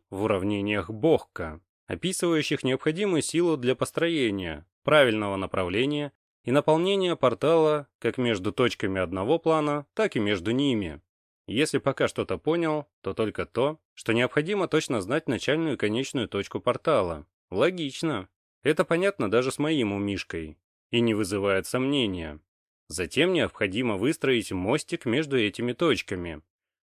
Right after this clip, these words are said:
Вот в этом самый геморрой. Необходимо учитывать множество факторов,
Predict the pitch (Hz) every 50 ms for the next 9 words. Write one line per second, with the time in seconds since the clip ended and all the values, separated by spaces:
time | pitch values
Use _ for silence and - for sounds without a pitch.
0 | _ - 92 104 - - 123 185 208 - 143 95 82 78 _ - - - 92 98
1 | 101 101 98 92 110 110 117 131 143 143 120 95 82 78 _ _ _ _ _ _
2 | _ _ - 95 98 95 - - - 92 87 113 165 185 180 160 143 113 - -
3 | - 156 160 - 160 156 - 120 107 101 101 95 92 101 95 - - 123 120 -
4 | - 170 147 - - - 95 90 87 82 -